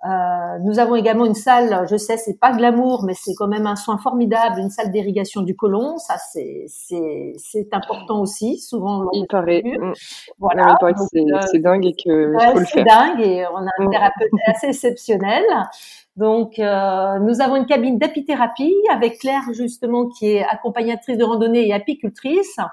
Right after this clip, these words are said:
Speaker 1: Euh, nous
Speaker 2: Mhm.
Speaker 1: avons, euh, créé une bulle de bien-être, euh, autour des abeilles avec une ruche pédagogique dans une petite bulle de, euh, de, comme un petit tonneau en bois.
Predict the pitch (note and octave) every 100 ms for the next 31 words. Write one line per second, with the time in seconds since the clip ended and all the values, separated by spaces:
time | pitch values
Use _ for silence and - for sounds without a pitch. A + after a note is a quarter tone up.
0 | - - - - G#3 G#3 A#3 B3 B3+ G#3+
1 | C#4 C4+ G3+ F#3+ C4 C4 B3 G#3+ F#3+ F#3
2 | D#4+ E4 C4 G#3+ A3 A3 C4 B3+ C4+ C4
3 | C4 - G3 F#3 F3+ F3+ F3 E3+ E3 -
4 | - A#3 A#3+ A#3 A3+ G3+ F3+ F3 G#3+ D4+
5 | A#3+ F#3 G3 - F#3+ F3+ E3 A3+ B3+ A#3+
6 | - F#3 D#3+ C#4 C4+ A3 A#3+ G#3+ A3 B3
7 | - F#3+ F3+ F#3 F3+ G3 F3 - C4+ -
8 | B3+ A#3+ - G3 E3+ B3 B3 A3 F3+ F3
9 | E3+ F3 E3+ E3 _ - - _ - D#3
10 | - F#3 G3 F#3+ - A#3+ A3 - G#3 -
11 | C4+ B3 A3+ F#3 E3 F#3+ G3+ D4